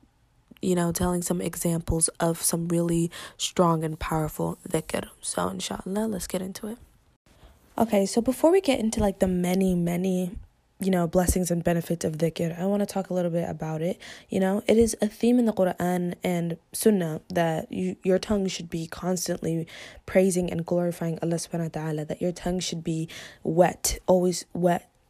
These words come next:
because you are always praising and glorifying and just always remembering Allah subhanahu wa ta'ala. And there are so many ways to remember Allah subhanahu wa ta'ala, so many different dhikrs, basically anything at this point that just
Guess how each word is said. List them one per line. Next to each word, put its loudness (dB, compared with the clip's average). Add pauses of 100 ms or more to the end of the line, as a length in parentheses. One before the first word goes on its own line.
because 2
you 0
are 0
always 2
praising -4
and -6 (460)
glorifying 2 (140)
and -4
just -6
always 0
remembering -2
Allah 0
subhanahu -8
wa -8
ta'ala. -6
And -2
there 2
are -8
so 0
many 2
ways -2
to -2 (360)
remember 2
Allah 0
subhanahu -6
wa -8
ta'ala, -6
so 0
many 0
different -4
dhikrs, -2
basically -4
anything -2
at -14
this -10
point -10
that -2
just -2